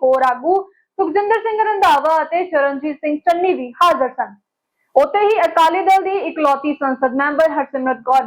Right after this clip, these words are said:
ਬਾਦਲ ਨੇ ਸੋਸ਼ਲ ਮੀਡੀਆ ਤੇ ਪੰਜਾਬ ਦੀ ਅਣਦੇਖੀ ਦਾ ਵਿਰੋਧ ਕੀਤਾ ਹੈ। ਉਸਨੇ ਪੋਸਟ ਕੀਤਾ ਅਤੇ ਲਿਖਿਆ ਕਿ ਕੇਂਦਰੀ ਬਜਟ ਦੋ ਹਜ਼ਾਰ ਚੌਵੀ ਨੂੰ ਬਿਹਾਰ ਅਤੇ ਆਂਧਰਾ ਪ੍ਰਦੇਸ਼ ਵਿੱਚ ਦੋ ਐਨ ਡੀ ਏ ਸਹਿਯੋਗੀਆਂ ਦੇ ਲਈ ਬਣਾਇਆ ਗਿਆ।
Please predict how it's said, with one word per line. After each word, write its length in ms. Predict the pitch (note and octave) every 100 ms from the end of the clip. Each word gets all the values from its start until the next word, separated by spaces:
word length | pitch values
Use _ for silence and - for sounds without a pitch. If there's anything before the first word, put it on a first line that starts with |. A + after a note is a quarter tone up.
| A3+
ਬਾਦਲ 320 | E4 D#4+ E4
ਨੇ 140 | D#4+ F4+
ਸੋਸ਼ਲ 400 | D4+ C4+ C#4 B3+
ਮੀਡੀਆ 380 | B3+ C4 D4 D#4
ਤੇ 220 | D#4 D#4+ F4+ - _ _ -
ਪੰਜਾਬ 500 | F4 F4 F4+ F#4+ -
ਦੀ 120 | G4 G4+
ਅਣਦੇਖੀ 460 | E4+ C#4 C#4 C#4 F4+
ਦਾ 140 | C4+ B3+ B3
ਵਿਰੋਧ 260 | F4+ F4+
ਕੀਤਾ 360 | - C4 - C4+
ਹੈ। 80 | - - _ D#4
ਉਸਨੇ 240 | F4+ G#4
ਪੋਸਟ 380 | - G4 G#4+ A4
ਕੀਤਾ 260 | G4 G4 F#4 F4
ਅਤੇ 180 | E4 E4
ਲਿਖਿਆ 320 | D4 C4+ C#4
ਕਿ 160 | F4 F#4
ਕੇਂਦਰੀ 420 | - D4+ C#4+ D4+ C4
ਬਜਟ 340 | C4+ C4 D#4 F4+
ਦੋ 100 | C#4 C4+
ਹਜ਼ਾਰ 260 | B3+ C4+ C4 -
ਚੌਵੀ 300 | C4+ C4+ D#4+
ਨੂੰ 220 | D4 D4+
ਬਿਹਾਰ 460 | C4+ C4+ C#4 D4+ E4+
ਅਤੇ 200 | E4 D#4+ C#4
ਆਂਧਰਾ 260 | C4 C#4 C#4+ C#4+
ਪ੍ਰਦੇਸ਼ 440 | C4+ C4 D4 D4+
ਵਿੱਚ 180 | C#4 C#4 C4+
ਦੋ 160 | C4 D4 D4+
ਐਨ 160 | C4 B3+
ਡੀ 120 | D4+
ਏ 80 | E4
ਸਹਿਯੋਗੀਆਂ 600 | E4 C4+ C4 C4 C#4+ F4
ਦੇ 120 | C#4+
ਲਈ 240 | C4+ C4+ F4+ - _ _
ਬਣਾਇਆ 420 | B3+ F4 F#4+ E4+ C4
ਗਿਆ। 140 | A#3+